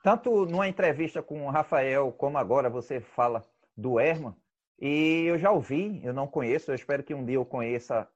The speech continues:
Eu conheço o Herman, mas não conheço o que eu vou dizer agora. Todo mundo fala que ele é a pessoa que detém a maior biblioteca de xadrez de, entre os enxadristas. Você chegou a conhecer?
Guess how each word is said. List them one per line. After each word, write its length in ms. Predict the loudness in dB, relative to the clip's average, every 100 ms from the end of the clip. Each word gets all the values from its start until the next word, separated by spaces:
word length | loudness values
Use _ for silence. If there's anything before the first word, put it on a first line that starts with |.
| 0
Eu 140 | 0
conheço 420 | 2 2 2 2
o 40 | 4
Herman, 300 | 4 2 -2
mas 180 | -4 -4
não 260 | -6 -6
conheço 480 | -8 -4 0 0 -2
o 40 | -4
que 80 |
eu 80 | -4
vou 140 | -2 -4
dizer 240 | -2 0
agora. 420 | 0 2 -2 -2 -4
Todo 200 | -4 -2
mundo 160 | -4 -6
fala 300 | 0 2 2
que 120 | -2
ele 340 | 0 0 0 0
é 80 | 0
a 80 |
pessoa 420 | 0 -4 -4 -6 -6
que 240 | -6 -6
detém 540 | 0 -2 0 -6 -4
a 80 | -6
maior 240 | -4 -2 0
biblioteca 760 | -2 -2 -4 -4 -8 -8 -14 -16 _ _ _ _
de 160 | -10 -10
xadrez 680 | 0 0 2 -2 -2 -6 -14 _
de, 340 | -12 -6 -6 -4
entre 300 | -4 -4 -4
os 120 | -4
enxadristas. 720 | -6 -2 -2 0 -4 -10 -10
Você 380 | -10 -10 -6 -8
chegou 280 | -6 -4 0
a 60 | 0
conhecer? 840 | 0 -8 -10 -6 -4 -2 -4 -8